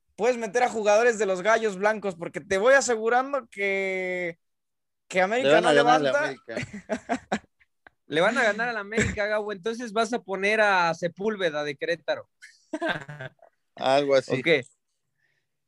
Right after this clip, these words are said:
Speaker 1: No,
Speaker 3: Yo
Speaker 1: a-, al portero de los Gallos.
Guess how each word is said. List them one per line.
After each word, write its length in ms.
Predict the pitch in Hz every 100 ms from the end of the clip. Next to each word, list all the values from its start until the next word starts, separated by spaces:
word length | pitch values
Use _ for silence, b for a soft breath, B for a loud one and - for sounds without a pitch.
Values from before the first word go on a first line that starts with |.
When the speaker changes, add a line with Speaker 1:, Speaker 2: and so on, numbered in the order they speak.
| _ _ _ _
Speaker 1:
No, 680 | 143 175 196 190 165 143 147
Speaker 3:
Yo 280 | 196 233 254
Speaker 1:
a-, 80 | 247
al 100 | 143
portero 300 | 165 196 202
de 60 |
los 140 | 185 160
Gallos. 580 | 170 180 143 - -